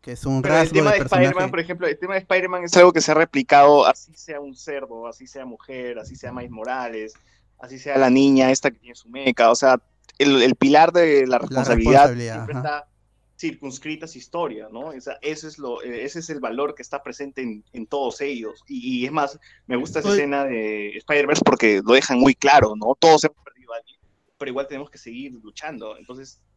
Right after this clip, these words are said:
Speaker 2: y todos comprenden eso automáticamente porque saben lo, por lo que han pasado. Y es bacán, o sea, todos son diferentes, pero a la vez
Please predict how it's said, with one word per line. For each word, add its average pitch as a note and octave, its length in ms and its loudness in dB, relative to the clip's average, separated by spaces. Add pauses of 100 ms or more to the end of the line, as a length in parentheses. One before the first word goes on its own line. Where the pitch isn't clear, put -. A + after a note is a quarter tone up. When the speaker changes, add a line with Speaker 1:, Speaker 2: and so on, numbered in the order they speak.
Speaker 2:
y C3+ 100 -16
todos E3+ 220 -2
comprenden C#3+ 400 -6
eso D3 140 -8
automáticamente B2 720 -10
porque - 240 -20
saben D#3 440 -6
lo, G#2 120 -16
por A2 160 -14
lo A2 80 -8
que A#2 80 -10
han B2+ 100 -8
pasado. B2 380 -6 (360)
Y - 100 -10
es A#3 60 -8
bacán, C4+ 220 -4
o - 80 -6
sea, A#3+ 100 -4
todos C4+ 140 4
son C4+ 100 0
diferentes, F3 480 -6 (220)
pero D#3 140 2
a - 20 2
la C#3 140 4
vez F#3 240 -4